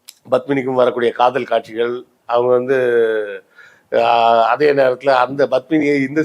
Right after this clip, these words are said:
சிவாஜியையும் லவ் பண்ற மாதிரி வ-, வரக்கூடிய விஷயங்கள் அப்படின்னு படம் வந்து விறுவிறுப்பா போகும். பாடல்கள் கூட இந்த படத்துல வந்து தொய்வெல்லாம் ஏற்படுத்தாது. இந்த படத்துல பாடல்கள் இருக்கும், ஆனா பாடல்கள் வந்து படத்தை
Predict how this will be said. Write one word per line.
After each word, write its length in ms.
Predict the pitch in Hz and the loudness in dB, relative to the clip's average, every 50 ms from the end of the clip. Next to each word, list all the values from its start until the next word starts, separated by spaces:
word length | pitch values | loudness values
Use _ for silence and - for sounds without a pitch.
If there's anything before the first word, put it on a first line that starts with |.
| 151 151 | -2 0
சிவாஜியையும் 680 | 139 143 143 135 127 135 127 127 127 123 127 127 127 | 2 2 2 2 0 -2 -2 -2 0 0 0 0 0
லவ் 200 | 120 123 123 127 | 2 2 2 0
பண்ற 440 | 123 127 120 113 113 110 107 110 110 | 0 -4 -4 -2 -2 -2 -2 -2 -4
மாதிரி 360 | 107 110 117 120 117 117 117 | -2 0 0 0 0 0 0
வ-, 300 | 113 113 113 110 110 107 | -2 0 2 2 2 2
வரக்கூடிய 380 | 107 110 113 107 107 107 107 110 | 2 0 -2 -4 -6 -6 -6 -6
விஷயங்கள் 540 | 104 107 - - 117 107 107 110 113 117 117 _ - - _ _ _ _ _ | -8 -8 -10 -8 -8 -8 -6 -8 -10 -10 -12 _ -20 -20 _ _ _ _ _
அப்படின்னு 380 | - 135 147 160 170 196 190 196 - | 0 2 2 2 2 2 0 0 2
படம் 300 | 160 165 175 196 190 175 | 2 2 4 4 2 2
வந்து 220 | 160 160 170 175 | 2 0 -2 -4
விறுவிறுப்பா 520 | 151 165 165 180 180 180 175 165 - 175 | -4 -4 -2 0 0 0 0 2 0 0
போகும். 240 | 165 143 143 139 131 | 0 0 0 -2 0
பாடல்கள் 540 | - 156 165 185 196 196 180 170 170 165 151 | 0 2 2 2 2 0 -2 -2 -4 -6 -6
கூட 180 | 147 156 160 165 | -4 -4 -2 -2
இந்த 140 | 156 151 139 | -2 -2 -2
படத்துல 260 | 143 143 156 160 165 | -4 -4 -4 -4 -6
வந்து 220 | 156 147 156 160 151 _ | -6 -6 -6 -10 -10 _
தொய்வெல்லாம் 540 | 170 175 202 214 196 190 160 156 156 147 135 | -2 -2 -2 0 2 0 2 2 2 2 0
ஏற்படுத்தாது. 480 | 135 123 - 127 120 107 107 101 92 _ _ _ _ _ _ _ _ _ _ | -2 -2 -4 -6 -8 -8 -10 -12 -12 _ _ _ _ _ _ _ _ _ _
இந்த 140 | - 127 135 | -8 -4 -2
படத்துல 240 | 131 151 160 160 175 | 0 0 2 0 0
பாடல்கள் 540 | 175 - 156 165 165 175 170 165 156 147 139 | 0 2 2 2 2 0 0 -2 -2 -4 -4
இருக்கும், 560 | 131 127 143 156 175 - - 131 165 214 254 - _ _ _ _ _ | -6 -6 -6 -8 -8 -6 -6 -4 -4 -4 -6 -10 _ _ _ _ _
ஆனா 160 | - 156 170 165 | -2 0 0 0
பாடல்கள் 480 | - 165 175 190 202 190 185 175 160 | 2 2 2 2 2 0 -2 -2 -2
வந்து 240 | 156 156 151 165 180 | -2 -2 -2 -4 -4
படத்தை 340 | - 156 156 170 170 180 | -2 0 0 0 0 -4